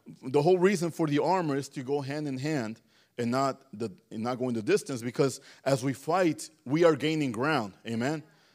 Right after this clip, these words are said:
As we fight, we are gaining ground. As I was doing research about the armor of God, I found that the shoes, and I, I, I believe Brother Trey mentioned it, some of them had spikes. So as they fought, they were grounded on, on the ground. They were not moved. And as they advanced, you know, they gained more ground. They gained more ground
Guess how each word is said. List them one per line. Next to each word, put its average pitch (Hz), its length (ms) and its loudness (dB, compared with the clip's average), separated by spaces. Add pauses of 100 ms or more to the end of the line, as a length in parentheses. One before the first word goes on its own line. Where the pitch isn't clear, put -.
(120)
As 143 160 2
we 143 100 2
fight, 170 340 2
we 156 140 2
are 156 100 4
gaining 147 320 -2
ground. 131 400 -2 (180)
As 135 160 -2
I 160 60 4
was 156 160 0
doing 165 200 0
research 180 380 -2
about 156 240 2
the 147 120 0
armor 165 260 0
of 113 140 -4
God, 160 360 0 (180)
I 139 120 0
found 165 280 0
that 156 140 6
the 143 100 -2
shoes, 180 460 -6
and 139 320 -2
I, 135 140 -2 (100)
I, 131 200 -2
I 131 100 -2
believe 139 340 2
Brother 147 260 0
Trey 143 440 0 (180)
mentioned 160 380 -4
it, 139 100 -2
some 170 180 -2
of 175 100 0
them 165 100 -2
had 147 160 -2
spikes. 170 520 -2 (180)
So 147 180 2
as 135 140 4
they 135 120 0
fought, 165 340 0
they 151 120 0
were 135 160 0
grounded 151 580 0
on, 143 200 -4
on 139 140 -2
the 139 100 0
ground. 143 380 -2
They 139 60 -2
were 151 180 -2
not 143 180 0
moved. 139 440 -4 (240)
And 147 140 0
as 143 120 0
they 147 140 4
advanced, 147 540 0
you 135 40 -2
know, 151 120 0
they 156 160 0
gained 156 340 -2
more 151 180 -2
ground. 131 460 -4
They 123 80 0
gained 147 240 -4
more 135 140 -2
ground 147 340 -2